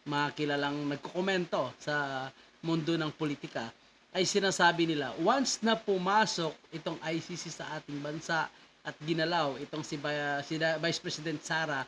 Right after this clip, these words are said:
at si Pangulong Digong, ito na umano ang katapusan ng Uniteam. At dito na, tuluyan, na magiging opposition nga itong mga Duterte.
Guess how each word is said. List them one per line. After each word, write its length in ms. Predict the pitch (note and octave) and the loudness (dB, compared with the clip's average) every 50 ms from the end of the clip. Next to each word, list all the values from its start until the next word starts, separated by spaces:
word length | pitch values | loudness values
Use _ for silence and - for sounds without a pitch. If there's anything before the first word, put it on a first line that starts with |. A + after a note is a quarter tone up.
| - - - - _ _ _ | -8 -18 -20 -20 _ _ _
at 160 | - D#3 D#3 | -4 -4 -4
si 160 | - - E3+ D#3 | -2 -6 -6 -4
Pangulong 880 | - D#3 D3+ E3 E3+ E3+ D#3+ E3 D#3+ D#3 D3+ D3 C#3+ C#3+ C#3+ D3 D3 | -4 -4 -4 -2 -2 0 0 0 0 -2 -2 -4 -4 -6 -8 -8 -6
Digong, 400 | D3 D#3 D3+ E3 G#3 G3 D3+ C3 B2 A#2+ - _ _ _ _ _ _ - | -4 -4 2 4 4 4 4 2 -4 -8 -14 _ _ _ _ _ _ -6
ito 160 | F#3 E3 F#3+ F3+ | -4 -2 2 2
na 100 | F3+ F3 | 4 4
umano 320 | E3+ E3+ E3+ E3 E3 E3 D3+ | 4 4 2 2 2 0 0
ang 160 | - D#3 C#3+ | -2 -6 -4
katapusan 640 | - D3+ - D#3+ D3 - - C#3+ - D3+ C#3+ C#3 C3+ - _ _ D#3+ | -6 -6 -6 -6 -8 -8 -10 -10 -6 -6 -6 -6 -8 -10 _ _ -8
ng 80 | D3+ D3 | -4 -4
Uniteam. 480 | C#3+ C#3+ C#3+ C3+ C3+ - C#3+ C3 A#2+ A#2 - _ - - - _ _ _ - | -2 -2 -2 -4 -4 -6 -8 -8 -8 -10 -12 _ -20 -20 -20 _ _ _ -4
At 80 | D#3+ D3+ - - _ | -4 -4 -4 -8 _
dito 400 | D3+ D3 E3 F3+ E3+ - F3 F3+ | -4 -2 -2 -2 2 2 4 4
na, 180 | E3+ D3+ B2 - - - _ - | 4 4 2 -2 -12 -16 _ -2
tuluyan, 560 | D#3+ D#3 E3+ E3+ E3+ E3 E3 D3 C#3 C3+ B2+ - - - - _ - | 0 2 4 4 4 2 2 0 0 -2 -4 -6 -12 -20 -20 _ -2
na 80 | F3 E3+ | 0 2
magiging 480 | F3 F3+ E3 D#3+ F#3 F#3+ E3+ F3+ F#3 - - | 2 2 0 0 -2 -4 -4 -4 -4 -4 -6
opposition 560 | F3 - - D#3+ C3+ F3+ E3+ - - D#3 E3 | -6 -4 -4 -4 -2 -2 -2 -2 -2 -2 -2
nga 180 | F3 D#3+ C3+ B2 - | -2 -2 -4 -6 -8
itong 300 | D3 D3 - - D#3 D3+ | -10 -10 -6 -4 -4 -2
mga 400 | D3+ C#3+ C#3+ C#3 C#3 C3+ C3 B2 - - _ - D3 | -2 -4 -4 -4 -4 -4 -6 -6 -10 -16 _ -16 -14
Duterte. 400 | C3 - - B2 A2 - - A2+ | -12 -10 -10 -10 -10 -12 -16 -18